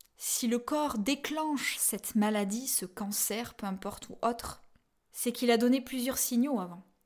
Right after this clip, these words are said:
Et cette maladie, elle est là pour dire, c'est, là, c'est le signal d'alarme, euh, la dernière alerte, quoi. Dernière alerte. Donc oui,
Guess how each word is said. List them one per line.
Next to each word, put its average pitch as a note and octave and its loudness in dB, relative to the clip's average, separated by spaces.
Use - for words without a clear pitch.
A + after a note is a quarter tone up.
Et A3 2
cette A#3 0
maladie, A3 4
elle A#3+ 6
est - 2
là C4 0
pour A3+ 0
dire, A#3 -2
c'est, - -2
là, A#3+ 2
c'est A#3+ 0
le G3+ -4
signal A#3 4
d'alarme, A3 0
euh, D3+ -8
la F#2 -10
dernière B3+ 2
alerte, B3 -2
quoi. - -14
Dernière A3+ 2
alerte. A#3+ -4
Donc B3+ 0
oui, A#3 0